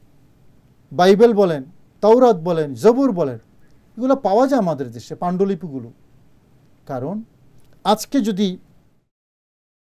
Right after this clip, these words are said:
মুসলমানরা সে কাজটা করে, তাহলে ওই যে কোরআনে কারীমে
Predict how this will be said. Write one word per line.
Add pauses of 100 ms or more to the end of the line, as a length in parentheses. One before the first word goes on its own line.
(580)
মুসলমানরা
সে
কাজটা
করে, (640)
তাহলে (440)
ওই
যে
কোরআনে
কারীমে